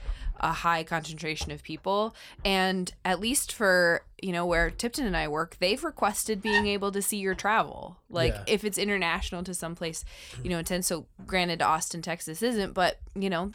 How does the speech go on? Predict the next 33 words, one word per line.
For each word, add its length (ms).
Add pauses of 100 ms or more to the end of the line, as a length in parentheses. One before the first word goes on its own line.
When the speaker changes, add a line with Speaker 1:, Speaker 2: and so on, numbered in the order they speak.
Speaker 1:
I 120
can 200
see 220
a 60
level 320
of 140
being 220
like, 360
sooner 540
rather 340
than 160
later, 280
where 380
are 80
you 200
flying 400
into 340
in 180
the 100
States? 720
Speaker 2:
Yeah. 220 (100)
Speaker 1:
Where 260
are 60
you 200
coming 420
from? 480 (400)
We 100
wanna 300
see 240
that. 340
So 280
I 80
think, 360